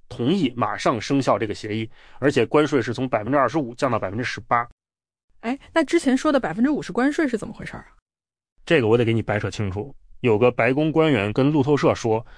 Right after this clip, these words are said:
Speaker 1: 美国取消了因为印度买俄罗斯石油加征的百分之二十五惩罚性关税。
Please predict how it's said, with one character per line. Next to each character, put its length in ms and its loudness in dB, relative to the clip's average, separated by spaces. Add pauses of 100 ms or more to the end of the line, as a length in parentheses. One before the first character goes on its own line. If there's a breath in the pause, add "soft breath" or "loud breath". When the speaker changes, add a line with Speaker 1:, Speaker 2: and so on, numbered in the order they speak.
(200 soft breath)
Speaker 1:
美 200 0
国 180 2
取 280 -6
消 340 4
了 180 2
因 240 -4
为 120 4
印 240 2
度 140 0
买 220 -2
俄 140 0
罗 120 4
斯 200 0
石 260 -2
油 180 4
加 240 0
征 160 -2
的 80 2
百 220 -2
分 120 -2
之 60 2
二 160 2
十 140 -6
五 180 -4
惩 260 -6
罚 180 -2
性 180 -2
关 180 2
税。 220 0